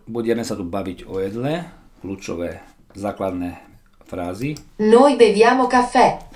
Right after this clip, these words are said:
Speaker 1: Pijeme kávu.
Speaker 2: Non mangio formaggio.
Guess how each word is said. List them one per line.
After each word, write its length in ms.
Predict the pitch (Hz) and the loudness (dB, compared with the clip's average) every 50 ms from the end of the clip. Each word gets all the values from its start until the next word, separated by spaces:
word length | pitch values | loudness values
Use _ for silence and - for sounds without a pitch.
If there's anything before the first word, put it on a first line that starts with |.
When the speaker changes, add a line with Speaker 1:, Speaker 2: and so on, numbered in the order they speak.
| - - - | -12 -6 -2
Speaker 1:
Pijeme 320 | 113 104 90 87 87 87 | -2 -2 -2 -4 -8 -10
kávu. 480 | - 110 107 117 131 147 151 151 151 151 - - - - - - - - _ - - - | -8 -6 -4 -2 -2 -2 -2 -4 -4 -8 -12 -18 -20 -20 -20 -20 -20 -20 _ -14 -6 -2
Speaker 2:
Non 320 | 226 226 233 240 240 240 233 | 6 8 10 10 10 8 6
mangio 400 | 233 254 285 294 262 285 277 - | 6 6 6 4 4 2 0 0
formaggio. 880 | - 277 262 269 269 - - - - - - 165 160 147 - - - | 2 2 2 2 2 2 2 2 2 0 0 0 0 0 0 -4 -10